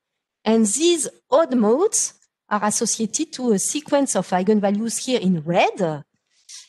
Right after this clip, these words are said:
And both sequences converges to minus one.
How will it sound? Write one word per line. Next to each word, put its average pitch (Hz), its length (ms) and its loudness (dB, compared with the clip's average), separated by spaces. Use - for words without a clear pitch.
And 233 300 2
both 311 260 4
sequences - 1120 -2
converges 254 680 0
to 214 100 0
minus 233 460 2
one. 302 320 -2